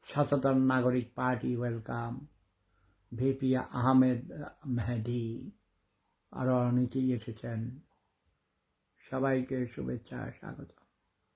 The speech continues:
আজকে আসলে আমি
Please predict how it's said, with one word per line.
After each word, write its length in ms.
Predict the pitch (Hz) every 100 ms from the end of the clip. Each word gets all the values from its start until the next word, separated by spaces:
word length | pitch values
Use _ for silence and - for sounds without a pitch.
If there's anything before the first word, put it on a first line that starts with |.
| _ _ _ _ _ _ _ _ _ _ _ _ _ _ -
আজকে 280 | 131 139 147
আসলে 420 | 139 131 147 131
আমি 280 | 123 135